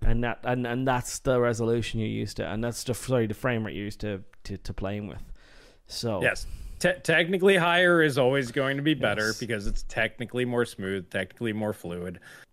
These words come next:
Speaker 2: So, yeah, I mean, but, you know, there, I think they're more arguing when people,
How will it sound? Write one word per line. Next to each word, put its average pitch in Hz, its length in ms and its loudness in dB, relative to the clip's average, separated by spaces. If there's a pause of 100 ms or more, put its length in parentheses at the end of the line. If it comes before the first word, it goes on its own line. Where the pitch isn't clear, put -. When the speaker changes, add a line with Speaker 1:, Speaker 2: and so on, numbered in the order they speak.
(140)
Speaker 2:
So, 185 360 0 (100)
yeah, 160 260 4 (100)
I 123 60 -6
mean, 113 380 -2 (960)
but, 107 300 0
you 143 100 0
know, 101 180 -2
there, 139 220 0 (300)
I 165 120 4
think 240 220 4
they're 226 100 8
more 196 180 8
arguing 165 400 6
when 147 140 2
people, 135 320 2